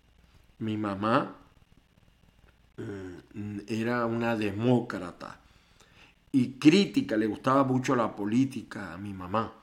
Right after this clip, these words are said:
más que a mi papá incluso. Eh, le, le, le tenía mucha, ah, rabia a los chavistas porque ella vivió la destrucción del país. Y se llamaba así,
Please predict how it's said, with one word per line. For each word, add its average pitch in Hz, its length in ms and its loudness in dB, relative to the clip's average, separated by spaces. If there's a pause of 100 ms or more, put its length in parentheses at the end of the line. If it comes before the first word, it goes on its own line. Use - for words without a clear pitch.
(500)
más 123 300 2
que 127 160 -2
a - 20 -2
mi 107 160 -2
papá 101 380 -4
incluso. 113 580 -2 (760)
Eh, 101 760 -6
le, 104 400 -4
le, 98 640 -6 (240)
le 110 200 2
tenía 120 380 0
mucha, 117 680 0 (560)
ah, 92 460 -12
rabia 113 540 6
a 92 40 -4
los 98 160 -2
chavistas 123 560 0
porque 110 280 -4
ella 110 460 2
vivió 123 640 6
la 143 160 4
destrucción 120 960 -2 (560)
del 110 280 -2
país. - 520 -12
Y 196 80 -6
se 180 160 2
llamaba 143 340 0
así, - 220 -10